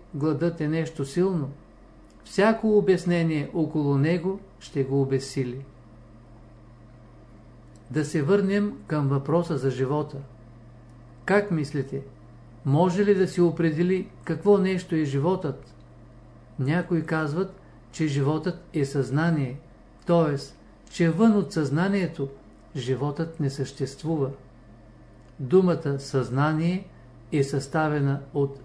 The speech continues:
с и знание. То означава нещо, което е съзнание. Понеже нашето съзнание не обхваща целия живот, следователно животът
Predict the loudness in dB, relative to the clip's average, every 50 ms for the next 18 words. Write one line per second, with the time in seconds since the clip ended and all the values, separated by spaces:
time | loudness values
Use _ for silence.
0 | -20 -16 -14 -4 2 4 4 4 4 2 -8 -14 -20 -20 -20 -20 -20 -20 -20 -16
1 | -8 -6 -4 -4 -2 0 0 2 2 2 0 -2 -2 -4 -8 -12 -16 -20 -20 -20
2 | -20 -20 -20 -20 -20 -20 -20 -20 -10 -4 0 0 2 2 2 2 0 0 -2 0
3 | 0 0 2 2 2 2 0 -2 -4 -10 -10 -6 -2 0 0 2 0 0 -2 -4
4 | -6 -6 -6 -6 -8 -10 -6 -4 -2 -2 0 -2 -2 -2 -4 -4 -4 -4 -2 -2
5 | -2 -2 -2 -2 0 0 0 -2 -2 -4 -6 -10 -16 -18 -20 -20 -20 -20 -20 -20
6 | -20 -20 -20 -20 -20 -20 -20 -20 -20 -20 -20 -20 -20 -20 -20 -20 -16 -6 -2 0
7 | 2 4 4 4 4 2 0 -2 -2 -4 -2 0 0 2 0 0 -4 -6 -6 -6
8 | -4 -4 -4 -4 -2 0 0 2 2 2 2 0 0 -2 -4 -6 -10 -16 -8 -4
9 | -2 0 0 0 -2 -6 -8 -4 -2 0 0 -2 -2 -4 -4 -2 0 2 4 4
10 | 6 6 6 6 4 2 0 0 0 -2 -4 -6 -14 -20 -20 -20 -20 -20 -20 -20
11 | -20 -20 -20 -6 0 0 2 2 2 2 2 2 2 0 0 -2 0 0 0 -2
12 | -4 -6 -10 -14 -10 -10 -8 -6 -6 -4 -2 -2 -2 -2 -2 -4 -6 -6 -8 -14